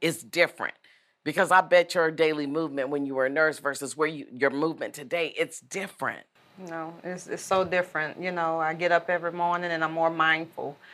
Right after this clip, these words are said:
Speaker 2: Um, I'm, I'm more attentive to my kids, um,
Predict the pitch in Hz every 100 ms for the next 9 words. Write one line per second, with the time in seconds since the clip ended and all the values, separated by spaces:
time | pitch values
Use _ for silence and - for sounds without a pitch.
0 | - - - 170 165 160 160 160 160 -
1 | - 170 170 165 165 202 180 170 160 175
2 | 165 156 - 175 160 151 151 - 147 156
3 | 156 156 156